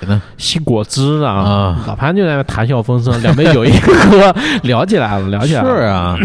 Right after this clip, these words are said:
Speaker 2: <clears throat> 聊起来了。从，从那个宇宙万物，从哲学聊到宇宙万物。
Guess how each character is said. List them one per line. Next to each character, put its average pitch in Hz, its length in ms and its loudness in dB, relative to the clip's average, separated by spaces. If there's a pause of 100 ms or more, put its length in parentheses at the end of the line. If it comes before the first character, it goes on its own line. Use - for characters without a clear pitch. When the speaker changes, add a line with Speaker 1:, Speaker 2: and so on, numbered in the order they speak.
Speaker 2:
<clears throat> 147 160 0
聊 107 160 0
起 165 80 -2
来 110 60 -2
了。 - 300 -12 (260)
从， 110 340 -2
从 110 300 -2
那 123 180 -2
个 110 640 0
宇 107 220 -2
宙 127 140 0
万 127 240 0
物， 113 100 0
从 127 180 -2
哲 123 200 -2
学 120 180 -2
聊 117 160 0
到 123 140 0
宇 104 100 -2
宙 117 180 -2
万 120 240 0
物。 113 200 0